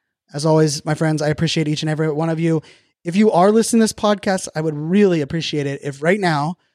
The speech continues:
no matter what app you're, you're using, uh, to listen to the podcast, if you hit that, like, share button and then share it to your favorite social channel, Twitter, Instagram, Facebook, LinkedIn, Pinterest, I, I could, you know, Discord, you know, take a,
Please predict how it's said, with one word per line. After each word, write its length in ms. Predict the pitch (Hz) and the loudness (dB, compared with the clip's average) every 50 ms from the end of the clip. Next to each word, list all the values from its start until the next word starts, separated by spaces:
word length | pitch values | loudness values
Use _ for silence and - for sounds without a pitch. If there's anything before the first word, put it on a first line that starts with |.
| _ _ _ _ | _ _ _ _
no 60 | - 160 | -6 -4
matter 180 | 165 160 151 | -2 -2 -2
what 240 | 147 151 170 220 - | 0 0 -2 -2 0
app 240 | 180 180 190 185 185 | 0 0 0 0 0
you're, 320 | 175 175 165 156 156 147 - | 0 2 2 2 2 0 -2
you're 400 | - 151 156 151 151 143 139 - - | -2 -2 0 0 0 0 -2 -4 -8
using, 540 | 156 151 185 190 175 151 151 135 143 147 156 - | -4 0 2 2 2 0 -2 -4 -4 -6 -8 -8
uh, 180 | - 147 143 143 | -10 -10 -10 -8
to 120 | 135 156 | -6 -6
listen 220 | 151 160 151 - 156 | -6 -6 -6 -6 -8
to 40 | |
the 80 | 143 139 | -8 -8
podcast, 600 | 131 151 147 151 - 151 123 123 127 - - - _ _ _ _ _ _ _ | -6 -6 -8 -8 -8 -12 -12 -12 -14 -16 -18 -20 _ _ _ _ _ _ _
if 100 | _ 156 | _ _
you 100 | 170 175 | 0 2
hit 120 | 185 247 220 | 2 2 2
that, 160 | 254 233 190 | 2 0 0
like, 140 | 190 170 - | -2 -2 -4
share 340 | - - 180 175 180 190 | -6 -4 -2 0 0 2
button 420 | 185 202 208 214 208 240 254 269 269 - _ | 2 2 0 0 -2 -2 -2 -2 -4 -6 _
and 120 | 165 180 185 | -2 0 2
then 120 | 180 180 | 2 2
share 300 | 165 - - 240 247 254 | 0 0 0 2 2 2
it 80 | 254 - | 2 0
to 80 | - 226 | -2 -2
your 120 | 214 208 | -2 -2
favorite 360 | 196 - 202 190 180 180 156 | 0 0 -2 -2 -2 -4 -6
social 280 | - 185 180 170 - 147 | -6 -6 -6 -6 -8 -10
channel, 360 | - - 139 123 113 110 - _ _ | -12 -12 -12 -12 -14 -16 -18 _ _
Twitter, 400 | - - 220 208 185 170 156 156 | 0 0 2 2 2 0 0 -2
Instagram, 540 | 170 185 180 - 180 170 170 160 151 143 143 | -4 -6 -6 -6 -6 -4 -4 -4 -4 -4 -2
Facebook, 480 | - 190 196 170 - - 170 160 143 - _ - - - - _ _ _ | 0 2 2 0 0 0 0 0 -2 -4 _ -20 -20 -20 -20 _ _ _
LinkedIn, 640 | - 175 208 208 180 208 202 185 175 165 151 147 143 | -4 -2 -2 -2 0 0 2 2 2 2 0 -2 0
Pinterest, 560 | - 226 226 214 180 170 175 165 147 139 - | 0 2 2 2 2 0 0 0 0 -2 -4
I, 280 | - 143 165 175 175 - - - | -6 -4 -2 -2 -2 -4 -6 -6
I 120 | 151 160 170 - - _ | -6 -4 -6 -6 -8 _
could, 240 | - 180 160 156 - _ _ | -8 -8 -8 -8 -14 _ _
you 80 | - 160 | -10 -10
know, 180 | 151 131 - _ _ 151 143 135 | -8 -8 -10 _ _ -20 -16 -2
Discord, 560 | - 226 254 - - - 190 170 151 143 139 | 0 0 0 0 -2 0 0 0 0 0 -2
you 60 | 165 | -2
know, 60 | 170 165 | -4 -2
take 240 | - 202 208 - | 0 0 0 2
a, 140 | 220 208 180 | 2 0 0